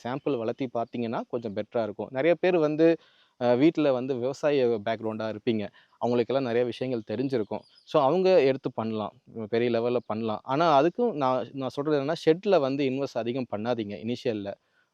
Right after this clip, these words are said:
உங்க ஆட்டுல இருந்தே வருமானம் எடுத்து நீங்க ஷெட்டுக்கு போறது நல்லதா இருக்கும். சிம்பிளா ஒரு கூரை கொட்டாய் போட்டுங்க, நீங்க அதுல ஷெட்டா இப்போதைக்கு பண்ணலாங்க. நீங்க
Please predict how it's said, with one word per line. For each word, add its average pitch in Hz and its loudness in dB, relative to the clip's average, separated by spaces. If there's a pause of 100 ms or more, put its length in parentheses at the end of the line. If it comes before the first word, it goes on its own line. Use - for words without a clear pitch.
உங்க 110 -2
ஆட்டுல 139 4
இருந்தே 165 6
வருமானம் 151 2
எடுத்து 160 -2
நீங்க 156 -2
ஷெட்டுக்கு 131 -2
போறது 117 -2
நல்லதா 113 -4
இருக்கும். 101 -8 (200)
சிம்பிளா 151 2
ஒரு 120 2
கூரை 135 0
கொட்டாய் 110 -2
போட்டுங்க, 113 -6
நீங்க 120 -8
அதுல 104 -6
ஷெட்டா 110 -4
இப்போதைக்கு 107 -6 (160)
பண்ணலாங்க. 104 -8 (440)
நீங்க 160 6